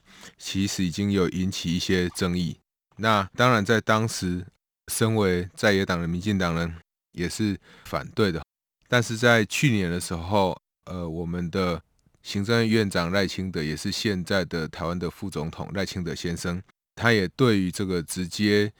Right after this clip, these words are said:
一昧的去反对这个含有瘦肉精的美猪美牛的进口呢，是不太明智的哈。那为什么会这样说呢？最主要原因是来自于说，你要反对一个东西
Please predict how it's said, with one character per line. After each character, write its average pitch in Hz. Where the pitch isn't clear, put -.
一 98
昧 113
的 95
去 101
反 82
对 98
这 107
个 95
含 90
有 101
瘦 104
肉 98
精 98
的 92
美 78
猪 98
美 90
牛 65
的 71
进 90
口 69
呢， 76
是 101
不 92
太 95
明 85
智 104
的 80
哈。 82
那 117
为 135
什 90
么 78
会 98
这 98
样 92
说 95
呢？ 87
最 135
主 98
要 101
原 92
因 95
是 98
来 87
自 98
于 85
说， 95
你 101
要 131
反 92
对 104
一 101
个 101
东 104
西 98